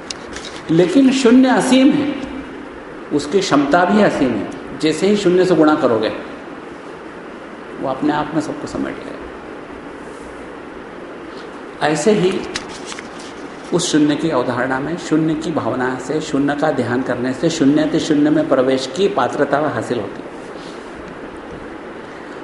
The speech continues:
अब इसके आगे एक धारणा, बड़ी सुंदर धारणा है,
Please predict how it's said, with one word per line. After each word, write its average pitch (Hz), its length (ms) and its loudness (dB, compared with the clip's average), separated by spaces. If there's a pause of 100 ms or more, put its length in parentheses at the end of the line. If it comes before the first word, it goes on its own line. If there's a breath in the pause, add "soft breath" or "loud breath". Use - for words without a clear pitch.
अब 190 240 2
इसके 202 240 2
आगे 180 440 2 (540)
एक 160 160 -2
धारणा, 139 360 -2 (440)
बड़ी 175 180 4
सुंदर 165 320 4
धारणा 123 280 2
है, 135 180 -2